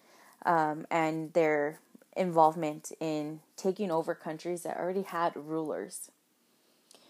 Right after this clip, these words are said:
So, on slide six of your assignment, you will locate and place the three circles around each of the Axis nations.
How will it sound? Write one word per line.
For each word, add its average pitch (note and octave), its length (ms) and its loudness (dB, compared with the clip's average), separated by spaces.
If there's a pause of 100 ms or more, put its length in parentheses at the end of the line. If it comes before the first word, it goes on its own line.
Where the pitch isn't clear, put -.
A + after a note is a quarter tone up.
(160)
So, E3 400 0 (540)
on G#3+ 200 2
slide C4 280 2
six G#3 400 -2
of F#3+ 120 -4
your F3+ 200 2
assignment, F3 680 -6 (1120)
you G3+ 280 -4
will G#3+ 280 0
locate G3 760 0
and F#3+ 200 -4
place F#3+ 400 -2
the G3+ 160 -10
three F3+ 260 -4
circles F#3 540 -2
around E3 640 -4 (440)
each G3+ 260 -6
of G3+ 140 -2
the - 160 2
Axis E3+ 400 -4
nations. - 760 -12